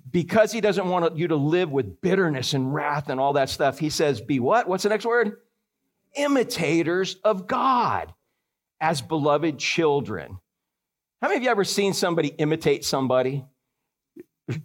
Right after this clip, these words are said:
It, <laughs> Can somebody imitate me? <laughs> No, I'm just like,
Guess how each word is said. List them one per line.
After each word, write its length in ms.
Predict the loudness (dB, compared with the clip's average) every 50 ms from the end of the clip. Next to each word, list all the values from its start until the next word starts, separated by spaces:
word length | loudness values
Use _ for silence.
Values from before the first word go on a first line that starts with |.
| _ _ _
It, 440 | -6 -4 -2 -2 -2 -2 -4 -12 -14 _ -20 -20 _ -8 -4
<laughs> 80 | -2 -2 0 0 -2 -4 -6 -14 -16 -16 -16 -16 _ _ _ -20 -20 _ -4
Can 100 | -4 -2
somebody 340 | 0 0 0 2 2 2 2
imitate 340 | 0 0 0 0 0 0 0
me? 260 | 0 0 -2 -2 -2
<laughs> 20 | 0
No, 80 | 0
I'm 160 | 2 2 2
just 280 | 0 0 -2 -4 -2 0
like, 220 | 2 2 2 0